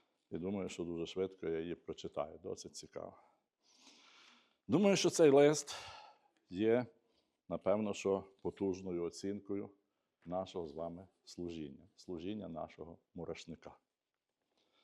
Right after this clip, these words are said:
Ось такі оголошення. Зараз хочу передати вітання. За цей тиждень я отримав дуже багато вітань, багато дзвінків. І тому хочу поділитись ними.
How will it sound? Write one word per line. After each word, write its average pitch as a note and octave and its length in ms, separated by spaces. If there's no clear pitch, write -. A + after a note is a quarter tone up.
Ось B2+ 140
такі F3+ 200
оголошення. D#3+ 640
Зараз D#3 320
хочу D#3+ 240
передати C#3+ 580
вітання. G2+ 540
За G#2 160
цей C#3+ 160
тиждень C#3 300
я A#2 60
отримав A2 360
дуже F#2 220
багато F2+ 400
вітань, A2 420
багато F2 380
дзвінків. F2 640
І A#2+ 40
тому B2 160
хочу A#2+ 280
поділитись G2 720
ними. E2+ 360